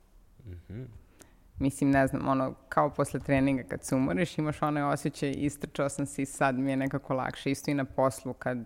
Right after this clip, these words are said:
Speaker 2: ne znam, ostao si osam, devet, deset sati i znaš da si snimio jako dobru epizodu podcasta, ali dobar ti je neki vibe i sutra se raduješ da ideš i da opet radiš nešto drugo. A kad si u burnoutu, prvo što to mnogo dugo traje, taj negativan osjećaj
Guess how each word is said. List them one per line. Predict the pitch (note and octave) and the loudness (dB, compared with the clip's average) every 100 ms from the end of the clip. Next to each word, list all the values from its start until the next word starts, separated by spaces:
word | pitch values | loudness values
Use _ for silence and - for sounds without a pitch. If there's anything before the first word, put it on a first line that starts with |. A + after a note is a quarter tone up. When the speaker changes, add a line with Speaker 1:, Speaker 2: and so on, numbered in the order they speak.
| - | -8
Speaker 2:
ne | C3 C3 C3 | -2 -2 0
znam, | B2 | 0
ostao | B2+ C3 - C3+ | 0 -2 -4 -6
si | - C3 | -2 -2
osam, | B2+ C3+ - C3+ | 2 0 0 0
devet, | C3 C#3 C3 | 2 0 0
deset | C3+ - C3 | -2 -2 -4
sati | - C3+ - - C#3+ | 0 0 -2 -2 2
i | |
znaš | C3+ C#3+ | 2 2
da | |
si | C3+ C#3 | 0 -4
snimio | - C#3 C#3 | -2 0 2
jako | C3+ - | 0 0
dobru | B2+ B2 | -2 -2
epizodu | B2 - B2+ B2+ | -4 -2 -2 -2
podcasta, | B2+ C#3 C#3+ D3+ - - | -2 -4 -2 -2 0 2
ali | D3 C#3+ D3 C#3+ - - _ | 2 2 0 -2 -8 -20 _
dobar | D#3 D#3+ G3+ F#3 | 4 10 12 10
ti | - | 6
je | D#3 | 0
neki | D#3 - | 0 0
vibe | D3+ E3+ F3 | 2 2 2
i | F3 | 0
sutra | - F#3+ E3+ F3 | -2 -4 -2 -4
se | - | -2
raduješ | E3 E3 E3+ D#3 | 0 2 2 0
da | |
ideš | D#3+ D#3+ E3 | 0 0 2
i | |
da | D#3+ | 2
opet | D#3 C#3+ | 2 2
radiš | C#3+ B2+ B2+ | 2 0 -4
nešto | C3 - | -6 -6
drugo. | C3+ B2+ - | -6 -4 -4
A | - B2+ | 0 0
kad | - C3+ C3+ | 0 -4 -6
si | - | -6
u | C3+ | -4
burnoutu, | D3 E3 E3 F3 F3 | -2 -2 -2 -2 -4
prvo | D3 D#3+ | -4 -4
što | D3 C#3+ | -4 -4
to | - D3 C3 - - | 0 0 -2 -8 -16
mnogo | - C#3+ C#3+ | -6 -2 -2
dugo | C3+ D3 | -2 0
traje, | C#3 - C#3+ C3 | -2 2 2 2
taj | - C3 | 2 2
negativan | C3 C#3 C#3 C3+ - C3 B2+ | 4 4 4 0 0 -2 -2
osjećaj | B2+ - D3 F#3+ | -6 -8 -6 -4